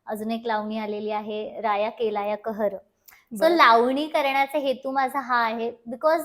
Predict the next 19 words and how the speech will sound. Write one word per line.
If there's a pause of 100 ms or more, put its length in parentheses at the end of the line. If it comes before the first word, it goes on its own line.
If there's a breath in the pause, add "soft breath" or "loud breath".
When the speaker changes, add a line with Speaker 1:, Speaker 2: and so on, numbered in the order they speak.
Speaker 1:
मी
जास्त
शो
हिंदीचे
केलेला
आहे,
Speaker 2:
हम्म.
Speaker 1:
मराठीचे
मी, (560 soft breath)
अ,
खूप
कमी
शो
केलेले
आहेत,
like
सुपर
डान्सर, (200)
मराठी,